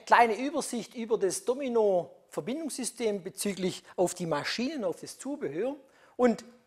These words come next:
ich möchte Sie jetzt schon einladen, in der nächsten Folge dabei zu sein,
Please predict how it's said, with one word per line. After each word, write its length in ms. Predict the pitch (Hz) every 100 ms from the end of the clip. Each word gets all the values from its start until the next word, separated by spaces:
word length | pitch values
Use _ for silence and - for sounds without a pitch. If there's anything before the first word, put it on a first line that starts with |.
| _
ich 120 | - 190
möchte 240 | 214 -
Sie 60 | 269
jetzt 100 | -
schon 120 | 233
einladen, 460 | 202 254 254 220
in 140 | 208 220
der 80 | 196
nächsten 320 | 233 - 196
Folge 360 | - 233 233
dabei 260 | 185 165 269
zu 140 | -
sein, 400 | 254 233 208 190